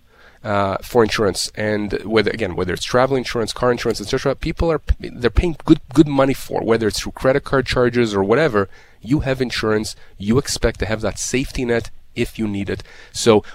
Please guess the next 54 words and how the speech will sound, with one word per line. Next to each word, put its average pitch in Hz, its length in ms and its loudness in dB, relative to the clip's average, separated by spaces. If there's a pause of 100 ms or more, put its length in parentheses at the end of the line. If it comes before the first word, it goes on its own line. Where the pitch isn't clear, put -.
we 123 240 6
are 170 120 10
in 131 200 0
the 117 80 2
process - 540 0
right 120 280 2
now 123 300 0
on 107 220 -2
this 123 200 -2
very 117 320 0
issue 110 300 0
and 104 140 -4
working 107 260 -4
something 110 480 -4
very 104 400 0
big. 120 380 -2 (400)
Uh, 98 340 -2
it, 117 180 -6
it's 104 160 -6
gonna 117 220 2
hit, - 400 -4 (160)
uh, 101 260 -2
I 107 120 -2
think, 120 260 -4
in 107 60 -4
the 98 80 -4
next - 360 -4
few 117 140 0
weeks. - 380 -2 (280)
You're 104 160 -2
gonna 101 160 2
hear 117 180 2
about 123 200 2
this 120 160 -2
in 113 80 -2
the 107 80 -2
media. 107 460 0 (260)
We 120 240 2
are 131 120 6
not 104 360 2
going 101 240 -2
to 101 100 -6
let 98 140 0
insurance 95 360 -4
companies 95 360 -6
get 98 160 -2
away 92 240 2
with 131 180 2
this. 151 380 0
We've 104 180 -2
said 120 260 0
this 113 120 -2
before 107 460 2
with 98 240 4